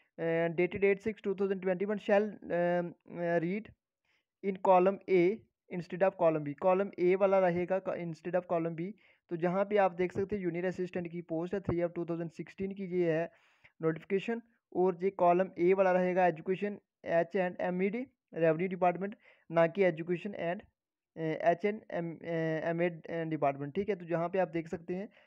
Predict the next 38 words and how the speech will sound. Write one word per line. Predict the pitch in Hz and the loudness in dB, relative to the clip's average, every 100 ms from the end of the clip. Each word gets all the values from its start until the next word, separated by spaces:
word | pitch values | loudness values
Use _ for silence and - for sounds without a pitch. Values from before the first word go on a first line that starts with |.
| _ | _
कॉलम | 160 170 185 - | 2 2 2 0
ए | 175 | 2
वाला | 185 170 165 | 4 4 2
जो | 160 160 | 0 0
रहेगा, | 156 151 156 | 0 0 -2
ये | 175 170 | -2 -2
कोरिजेंडम | 170 165 156 170 165 165 | -2 -2 0 -2 -4 -4
निकाला | 170 156 147 156 | -4 -2 0 0
है | |
नोटिफिकेशन | 156 147 - - | 0 -6 -12 -10
number | 156 151 | -8 -8
three | 151 160 | -6 -4
of | 170 - | -4 -4
two | 170 | -4
thousand | 160 151 208 - _ _ _ _ | -4 -6 -8 -14 _ _ _ _
सिक्सटीन | _ 165 - - 156 | _ -12 -8 -6 -6
का। | 139 - - _ _ _ _ _ _ _ _ _ _ _ _ _ _ _ _ | -6 -8 -12 _ _ _ _ _ _ _ _ _ _ _ _ _ _ _ _
उसके | 202 - 240 | -8 -4 6
बाद | 233 240 | 8 10
अगर | 240 | 8
हम | 240 220 | 6 8
बात | 214 214 | 8 8
करें | 226 233 233 | 4 4 2
तो | |
कुछ | 240 240 - 247 233 - | 0 -2 0 0 0 2
और, | 180 190 208 226 | 6 10 12 10
अ, | - 196 190 180 | 6 6 6 6
जहाँ | 175 175 190 | 4 2 2
पे | 196 | 2
अपडेट | 180 175 180 160 | 2 0 0 -2
की | 175 | -2
गई | 190 | 0
है | 180 170 | 0 0
जेके | 160 170 | 0 0
एसएसबी | 165 160 160 | 0 -2 -6
की | 165 | -2
तरफ | 175 170 | -2 0
से, | 190 | -2